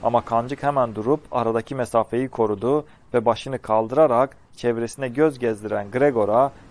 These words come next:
ihtiyar bir kadın gibi şikayetçi bakışlarla baktı. Hedefleri olan Olşanski Deresi'ne yarım saatte vardılar.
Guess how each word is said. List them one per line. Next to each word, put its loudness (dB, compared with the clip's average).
ihtiyar 2
bir 0
kadın -4
gibi -8
şikayetçi -4
bakışlarla 2
baktı. -4
Hedefleri 2
olan 2
Olşanski -2
Deresi'ne 0
yarım 0
saatte 2
vardılar. 2